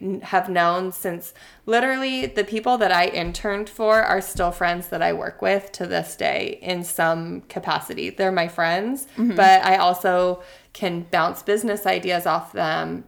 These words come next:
Speaker 1: They work in marketing for brands and I can pull products from them for photo shoots. Like, it's, it, it's amazing to be able to still have those connections and
Speaker 2: Yeah.
Speaker 1: friendships, which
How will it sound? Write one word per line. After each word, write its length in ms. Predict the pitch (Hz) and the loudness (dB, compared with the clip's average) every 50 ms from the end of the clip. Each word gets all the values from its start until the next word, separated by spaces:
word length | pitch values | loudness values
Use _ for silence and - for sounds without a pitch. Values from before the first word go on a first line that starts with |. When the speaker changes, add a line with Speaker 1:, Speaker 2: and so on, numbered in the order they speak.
| _ _ | _ _
Speaker 1:
They 340 | - 180 170 170 170 165 165 | -6 -4 -2 -2 -2 -2 -4
work 420 | 170 180 - 190 190 185 185 - | -4 -8 -4 -2 -2 -2 -2 -4
in 140 | 196 180 180 | -6 -4 0
marketing 480 | 175 170 170 170 196 185 180 175 175 175 | 0 0 0 0 -2 -4 -4 -4 -6 -6
for 140 | - 190 180 | -4 -4 -4
brands 520 | 175 - 175 175 180 185 185 185 175 - | -2 -2 -2 0 0 0 0 -2 -4 -6
and 100 | 190 175 170 | -4 -2 -2
I 60 | 170 | -2
can 180 | 170 - 180 | -2 -6 -10
pull 200 | - - - 190 185 | -8 -2 0 0 0
products 460 | 190 - 185 185 190 190 - - - | 0 0 0 0 2 0 -2 -4 -8
from 160 | - 202 185 185 | -8 -6 -4 -2
them 180 | 185 180 180 | -4 -4 -4
for 160 | 180 - 190 185 | -6 -8 -8 -4
photo 320 | - 202 208 220 220 202 | 2 2 4 4 4 0
shoots. 640 | 190 - - 190 175 170 165 170 - - - - - | -2 -4 -4 -4 -4 -4 -6 -6 -10 -12 -12 -4 -2
Like, 420 | 175 165 165 170 170 - - - - - - - - - - - _ _ _ _ _ _ _ | 0 0 0 -2 -4 -8 -14 -20 -20 -20 -20 -20 -20 -20 -20 -20 _ _ _ _ _ _ _
it's, 640 | 196 180 180 175 180 - - - - - - - - _ _ _ _ _ _ _ _ _ | 0 0 0 0 -4 -6 -6 -6 -6 -8 -12 -14 -18 _ _ _ _ _ _ _ _ _
it, 240 | - 185 190 - - | 0 0 0 2 2
it's 380 | - 202 190 196 - - - - | 0 0 0 -2 -6 -12 -6 -2
amazing 600 | - 190 185 180 175 175 175 175 208 196 202 208 | -2 0 0 0 -2 -2 -2 -2 -2 -2 -2 -4
to 120 | 202 - 190 | -6 -6 -4
be 140 | 190 185 180 | -2 0 0
able 180 | 180 185 175 175 | 0 0 -2 -2
to 120 | - - | -4 -8
still 300 | 170 - - 180 180 175 | -12 -4 0 2 2 2
have 300 | 175 - 160 156 160 - | 2 2 0 0 0 0
those 240 | 185 180 175 175 - | -2 -2 -2 -4 -8
connections 640 | - - 165 156 160 - - 190 185 185 185 190 - - | -8 -6 -6 -6 -6 -6 -4 -4 -4 -4 -4 -8 -8 -4
and 80 | 196 190 | 0 0
Speaker 2:
Yeah. 180 | 180 156 151 | 2 2 0
Speaker 1:
friendships, 720 | 156 - 165 160 170 170 - 226 226 240 233 233 - - - | 0 0 -2 -2 -2 -2 2 2 2 2 2 -2 -8 -10 -6
which 340 | 196 170 165 170 - - | -4 -4 -4 -4 -6 -10